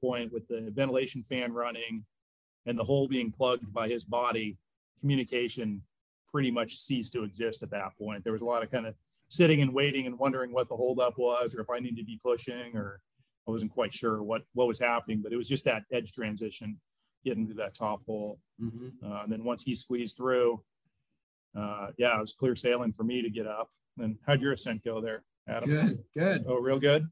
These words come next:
Speaker 2: Yeah. My ascent was, was, uh, very fun for me. I was standing at the bottom watching them go up, I had with nothing to do, and, uh, looking at the walls, and there's these big holes in the wall,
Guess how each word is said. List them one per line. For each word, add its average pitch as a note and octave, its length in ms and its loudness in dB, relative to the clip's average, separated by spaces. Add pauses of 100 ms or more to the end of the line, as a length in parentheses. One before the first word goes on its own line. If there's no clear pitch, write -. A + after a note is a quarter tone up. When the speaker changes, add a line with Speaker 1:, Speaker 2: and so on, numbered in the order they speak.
(120)
Speaker 2:
Yeah. D3+ 280 0 (440)
My E3+ 160 6
ascent F#3+ 380 6
was, D3+ 320 4 (120)
was, D3 340 4
uh, C#3+ 340 6 (320)
very C#3+ 440 4 (520)
fun C#3+ 220 4
for B2 120 -2
me. C3 320 2 (220)
I D3+ 120 8
was E3 120 8
standing G3 300 10
at F3 100 6
the D#3+ 60 6
bottom F3 440 8
watching E3+ 360 6
them E3+ 180 0
go E3 180 8
up, F3+ 200 8 (240)
I D3+ 60 6
had E3 120 8
with E3 100 2
nothing D#3+ 360 4
to D3 80 0
do, D#3+ 420 4 (480)
and, C#3+ 260 4
uh, C#3 360 4 (160)
looking D#3 360 4
at D3+ 160 2
the C3 80 4
walls, C#3 460 6
and C3+ 100 -4
there's C3 180 -2
these B2+ 160 0
big C3+ 320 6
holes B2+ 520 6
in B2 140 0
the A#2+ 100 -2
wall, B2+ 400 2